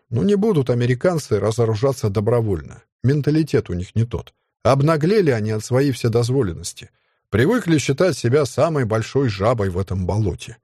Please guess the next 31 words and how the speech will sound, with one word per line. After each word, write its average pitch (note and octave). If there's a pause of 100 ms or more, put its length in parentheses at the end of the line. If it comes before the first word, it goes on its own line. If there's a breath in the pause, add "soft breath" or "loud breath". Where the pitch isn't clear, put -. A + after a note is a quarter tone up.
(560)
Обязательно C#3
же F#2
попробуют C3
повоевать A#2
с -
нами. G2+ (520)
Значит, F#3
придётся D#3+
им D3+
преподать C3+
болезненный G#2+
урок. F2+ (360)
Дать A#2
жёсткий A#2
и A2+
решительный G2+
отпор, G2 (320 soft breath)
чтобы B2
вся A#2
планета F#2+
увидела, G2
что -
бывает F#2
с -
теми, E3+
кто A#2+
не A2
хочет C#3+
слушать D3+
Ланзарский G2+
орден. D3+